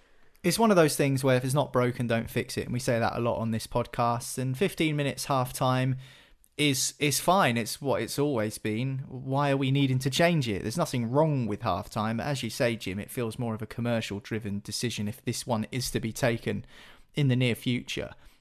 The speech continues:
I think in terms of how it affects fans and the, and the fan experience,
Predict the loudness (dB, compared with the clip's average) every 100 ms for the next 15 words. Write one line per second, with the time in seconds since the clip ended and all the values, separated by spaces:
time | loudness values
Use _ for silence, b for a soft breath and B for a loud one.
0 | b -4 0 0 2 2 0 0 2 4
1 | 4 2 0 0 -2 2 2 4 0 -2
2 | -4 -4 -4 -2 0 0 -2 -6 -2 0
3 | 0 0 -4 -10